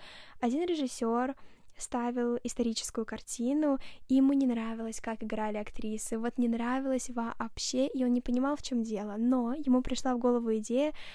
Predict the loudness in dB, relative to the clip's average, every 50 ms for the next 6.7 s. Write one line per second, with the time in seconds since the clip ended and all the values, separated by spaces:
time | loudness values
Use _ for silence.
0 | -16 -18 -18 -8 -4 -2 0 0 0 0 0 -2 -2 -2 -2 -2 2 2 2 2
1 | 2 0 -2 -2 -4 -4 -4 -4 -6 -6 -6 -2 0 0 0 -2 -4 -8 -10 -6
2 | -4 -2 0 0 0 -2 -2 -2 -2 -2 -2 -4 -4 -4 -2 -2 -2 0 0 -2
3 | -2 -2 -4 -2 -4 -4 -4 -2 -2 -2 -2 -2 -4 -8 -12 -12 -14 -4 -4 -2
4 | 0 0 0 0 0 0 0 0 -2 -2 -4 -4 -6 -4 -4 -6 -4 -4 -2 -2
5 | -4 -6 -8 -10 -14 -10 -8 -8 -6 -6 -6 -4 -4 -2 -2 -2 -2 -2 -2 -4
6 | -2 0 0 2 2 2 0 -2 -2 -4 -6 -6 -8 -10